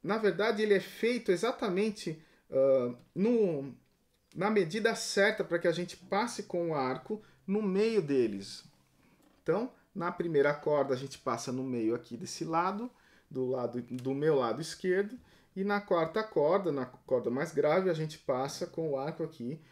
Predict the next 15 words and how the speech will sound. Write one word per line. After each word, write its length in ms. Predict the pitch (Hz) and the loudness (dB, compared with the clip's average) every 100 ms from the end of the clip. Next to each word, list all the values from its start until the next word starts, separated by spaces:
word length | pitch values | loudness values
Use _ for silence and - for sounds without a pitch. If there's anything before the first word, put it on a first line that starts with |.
| _ - | _ -10
no 100 | 139 | -4
meu 180 | 123 135 | -2 -2
lado 260 | 139 131 | -2 -4
direito, 440 | 127 127 139 151 190 - - - | -6 -2 -2 -2 -10 -16 -20 -20
bem 340 | 127 135 143 175 | -4 0 2 2
no 120 | 196 | -2
meio 360 | 156 151 170 | -2 -2 -2
desse, 580 | 165 139 139 - 175 180 - _ _ - - - _ - | -2 -4 -4 -8 -8 -10 -12 _ _ -20 -20 -20 _ -6
dessa 260 | 127 - | -6 -4
entrada 540 | 143 156 143 113 117 131 | -8 -6 -2 -2 -2 -6
que 120 | - | -8
a 40 | |
gente 260 | 123 131 - | -8 -10 -12
tem 200 | 120 127 | -8 -6
aqui. 340 | 135 - 98 | -8 -12 -14